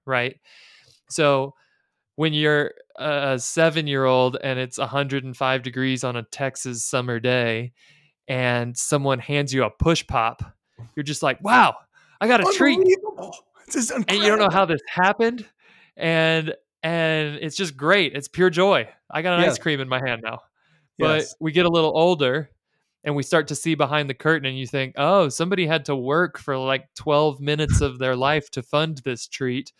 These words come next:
Speaker 1: So there's a trade-off, and maybe we'd be, you know, once that, that work starts to be our work, we start saying, "Eh,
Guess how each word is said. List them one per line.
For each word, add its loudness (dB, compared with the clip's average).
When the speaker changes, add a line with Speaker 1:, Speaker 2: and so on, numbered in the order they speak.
Speaker 1:
So 0
there's 4
a -6
trade-off, 0
and -10
maybe 0
we'd -4
be, -4
you -8
know, -4
once -4
that, -2
that -4
work -2
starts -4
to -10
be -8
our 4
work, -4
we -10
start -4
saying, -6
"Eh, -8